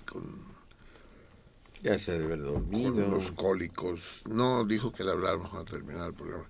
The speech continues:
Speaker 2: Mm.
Speaker 1: Cólicos que esperemos que sean digestivos y no menstruales, porque entonces sí ya entraríamos en otro tipo de problemática. Sí. Ah, ya empezó. Ataca, ataca de nuevo, de nuevo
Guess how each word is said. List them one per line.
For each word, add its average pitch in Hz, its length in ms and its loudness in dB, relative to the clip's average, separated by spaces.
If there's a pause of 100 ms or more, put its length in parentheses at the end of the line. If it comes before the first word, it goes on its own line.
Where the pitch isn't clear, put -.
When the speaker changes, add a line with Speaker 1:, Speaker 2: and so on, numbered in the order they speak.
(720)
Speaker 2:
Mm. 78 120 -6
Speaker 1:
Cólicos 113 460 6
que 98 100 -2
esperemos 101 420 2
que - 60 -6
sean 90 240 -2
digestivos 120 720 4
y 85 80 -6
no 85 120 -4
menstruales, 107 680 2
porque - 280 -4
entonces 85 380 -2
sí 85 160 -6
ya 82 100 0
entraríamos 82 680 -4
en - 160 -6
otro 78 220 -8
tipo - 280 -8
de 80 60 -2
problemática. - 760 -4 (240)
Sí. 92 140 -6 (1500)
Ah, 85 320 -2 (2000)
ya 95 140 4
empezó. - 480 -2 (160)
Ataca, - 500 0
ataca 104 320 2
de 92 60 0
nuevo, 82 420 -4 (140)
de 80 100 -6
nuevo 87 240 -2